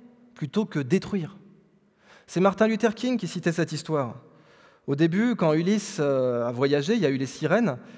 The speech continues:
et Ulysse voulait entendre les sirènes, alors il s'était attaché au mât, euh, pour pouvoir les entendre sans être séduite par elles.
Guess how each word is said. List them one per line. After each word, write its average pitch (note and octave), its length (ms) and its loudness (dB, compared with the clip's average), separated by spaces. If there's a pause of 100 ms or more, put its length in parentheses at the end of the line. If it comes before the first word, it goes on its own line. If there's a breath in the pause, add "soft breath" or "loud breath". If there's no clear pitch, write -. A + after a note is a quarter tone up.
(140 loud breath)
et C3+ 80 -2
Ulysse E3+ 240 2
voulait D#3+ 200 0
entendre D#3+ 380 4
les D3 80 -4
sirènes, F#3 360 0
alors D3 180 2
il C#3 60 -6
s'était F#3 400 0
attaché D#3 400 0
au D3+ 80 0
mât, F3+ 320 2 (440 loud breath)
euh, B2 340 2
pour C3 160 -8
pouvoir F#3 260 4
les D#3 160 0
entendre F3+ 340 4
sans E3+ 220 -2
être E3 120 0
séduite E3 460 -2
par D3 200 2
elles. C#3+ 240 2